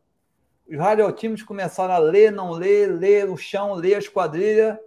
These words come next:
Os sistemas automáticos cortaram os três sinais de radiotímetro, o avião foi pra alternate law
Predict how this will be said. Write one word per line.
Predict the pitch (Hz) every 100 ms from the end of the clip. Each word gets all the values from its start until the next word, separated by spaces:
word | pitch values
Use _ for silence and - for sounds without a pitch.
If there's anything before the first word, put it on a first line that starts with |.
| _ _ _
Os | 156
sistemas | - 180 214 214 202
automáticos | 202 185 208 -
cortaram | 233 226 - 208 202
os | 175
três | 196 196 196
sinais | 180 180
de | 165
radiotímetro, | 170 180 170 214 226 220
o | 196
avião | 180 196
foi | 185 185
pra | 190 -
alternate | 151 214 226 214 175 190 190 -
law | 160 170 190